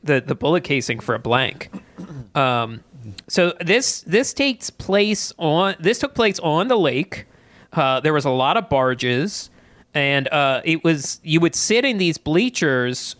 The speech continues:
for the Great Lake Grandstand, which was, uh, built with the park opening and eventually demolished, f-, uh, and replaced by a roller coaster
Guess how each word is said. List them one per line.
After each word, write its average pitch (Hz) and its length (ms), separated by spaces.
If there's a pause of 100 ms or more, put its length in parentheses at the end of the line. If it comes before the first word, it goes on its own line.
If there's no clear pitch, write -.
for - 180
the 143 180
Great 170 340
Lake 175 260
Grandstand, 135 920 (380)
which 147 240
was, 147 420
uh, 135 360 (160)
built 180 320
with 180 260
the 185 80
park 165 400
opening 123 560 (500)
and 139 500
eventually 160 800
demolished, 135 960 (480)
f-, - 340
uh, 139 300
and 143 160
replaced - 720 (120)
by 147 140
a 139 60
roller 156 320
coaster 170 640